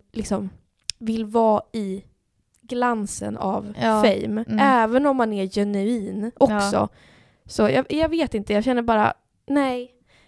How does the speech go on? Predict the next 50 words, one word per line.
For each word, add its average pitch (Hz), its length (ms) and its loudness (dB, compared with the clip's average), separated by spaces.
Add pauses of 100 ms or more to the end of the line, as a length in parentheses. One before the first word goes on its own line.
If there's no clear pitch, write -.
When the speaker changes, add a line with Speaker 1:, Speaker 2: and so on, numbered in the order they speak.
Speaker 1:
jag 262 120 0
vill 277 100 -2
inte 269 160 -6
vara 277 220 4
den 220 140 -2
personen 190 420 -4
som 208 160 -8
är 190 80 -4
så - 120 -10
här, 202 160 -10 (280)
"Alla 339 240 4
skrattar 320 300 0
åt 311 80 2
mina 285 180 2
skämt 247 340 -2
för 233 340 6
att - 180 -4 (100)
jag 220 260 4
har 196 240 0
mycket 208 280 -4
följare." 240 520 -2
Speaker 2:
Ja. 196 260 0 (760)
Speaker 1:
Nej. 226 260 -10 (380)
Speaker 2:
Jag - 100 -20
tror 285 100 6
att 269 80 0
så 240 60 4
här, 202 160 4 (920)
folk 226 320 2
fattar 269 340 -2
nog 233 160 2
inte 196 220 -4
ens 190 200 -4
själva. 226 440 2
Jag 208 120 0
kan 240 100 -2
själv 254 240 0
känna 196 220 -4
det. 190 120 -4
Att - 160 -8
jag 220 100 -4
Speaker 1:
Mm. 226 180 -4
Speaker 2:
fattar, 247 120 -4
alltså, 226 160 -4
om - 20 -2
jag 240 100 -4
träffar 233 220 -6
någon 190 140 -2
som 190 140 -4
är 165 180 -4